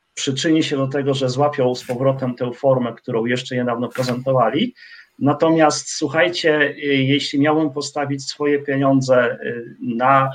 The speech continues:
y, na drużynę, która ostatecznie wygra Ligę Mistrzów, to jednak postawiłbym na Bayern. Ja tutaj sobie przed, przed naszym live'em, y, spojrzałem troszeczkę na statystyki i słuchajcie, Bayern,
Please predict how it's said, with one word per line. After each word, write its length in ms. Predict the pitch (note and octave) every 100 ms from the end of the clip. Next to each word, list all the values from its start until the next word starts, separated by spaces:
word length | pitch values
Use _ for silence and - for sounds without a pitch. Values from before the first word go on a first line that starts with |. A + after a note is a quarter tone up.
| C3+
y, 380 | B2 A#2+ A#2+ - _
na 380 | B2+ A#2+ A#2+ B2
drużynę, 480 | A#2+ A#2 C3 C#3 B2+
która 320 | - C3 A#2
ostatecznie 600 | C3 - A#2+ C3+ C3 B2
wygra 280 | A#2 B2+ B2
Ligę 240 | A#2+ A#2+ A#2
Mistrzów, 420 | B2+ - - C3+
to 100 | B2+
jednak 240 | C3 C3 C3
postawiłbym 560 | - B2+ B2 A#2 A#2+
na 120 | A2+ A2
Bayern. 460 | B2+ A2+ G2+ G2 - - - - _
Ja 120 | B2
tutaj 260 | B2+ C3+ C3
sobie 240 | C3+ C3
przed, 400 | C3 - C3+ C3+
przed 220 | - C3+ B2+
naszym 640 | B2+ - A#2+ A#2+ A#2 A2+
live'em, 600 | A2+ B2 C#3+ C#3 C3 A#2+ - _ _ _ _ B2+
y, 280 | B2 A#2+
spojrzałem 600 | A#2 - C3 B2 C#3+ D3
troszeczkę 440 | C3+ C3 C3+ C3+ B2+
na 100 | B2+
statystyki 640 | - C3 C3+ - C3 C3+
i 60 | B2+
słuchajcie, 480 | - C3+ E3+ - A2+
Bayern, 540 | G#2+ C3+ C#3+ C#3+ C#3